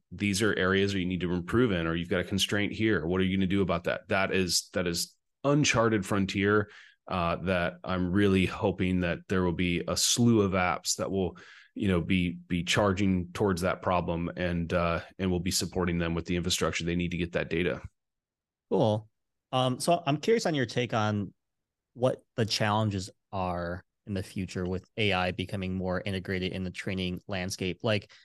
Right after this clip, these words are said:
Speaker 2: I'll, I'll give you an example of, of what I think would be a, a big example or a, a big challenge, which, which is, um, A I bias. So th-, there was a company called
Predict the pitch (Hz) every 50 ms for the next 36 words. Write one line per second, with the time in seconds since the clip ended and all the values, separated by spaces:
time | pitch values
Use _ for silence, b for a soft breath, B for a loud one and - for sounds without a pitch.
0 | B B - 147 - - 143 135 180 156 143 101 101 120 113 107 - 113 107 104
1 | 98 - - 117 107 - - 117 101 110 107 107 107 104 - 107 90 - - 107
2 | 101 90 101 95 92 92 90 90 92 - _ _ _ _ _ - 104 101 - 107
3 | 101 95 104 98 90 104 - 104 98 110 104 92 92 98 95 92 - - 98 101
4 | 95 87 107 - - 101 101 110 95 - - 123 113 107 101 - - 110 104 -
5 | _ - 113 104 107 113 107 101 95 92 - - b b b b b _ _ _
6 | _ - 98 95 95 - - 113 110 107 101 92 87 95 87 90 101 110 135 -
7 | - - - _ _ _ _ _ _ _ - - - - 131 117 113 110 - -
8 | 143 - 151 147 139 123 123 110 - - 160 - 160 139 - - 135 117 110 107
9 | 101